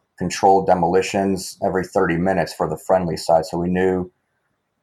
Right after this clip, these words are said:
when we heard a big boom, whether it was good or whether it was bad, whether it was us or whether it was an I E D. And at this point in time, it wasn't time for controlled dead. And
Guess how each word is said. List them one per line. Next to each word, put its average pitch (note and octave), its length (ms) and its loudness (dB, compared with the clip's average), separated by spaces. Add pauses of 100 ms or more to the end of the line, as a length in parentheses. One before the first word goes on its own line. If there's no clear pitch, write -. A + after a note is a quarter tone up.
(260)
when G#2+ 220 2
we G#2+ 100 2
heard G2+ 220 0
a E2 40 -8
big F#2 300 0
boom, G#2+ 480 2
whether F#2 220 0
it F2+ 80 2
was F2 200 -2
good G2+ 280 2
or F2+ 80 0
whether F2 200 2
it E2 40 -2
was D#2 180 -4
bad, E2 400 4
whether E2 200 -2
it E2 40 -2
was E2 220 -2
us F#2+ 260 4
or F2 60 -6
whether E2 400 -2
it E2+ 120 -6
was E2 120 -8
an E2+ 60 0
I D#2 200 2
E - 40 -6
D. E2 260 -4
And D#2 100 0
at D#2+ 140 -2
this - 340 -6 (100)
point F#2 200 2
in E2 100 -2
time, F2+ 380 6
it E2 60 -2
wasn't E2+ 380 -2
time F2 280 2
for E2+ 100 -6
controlled E2+ 500 -2
dead. F2+ 240 4
And E2 200 -6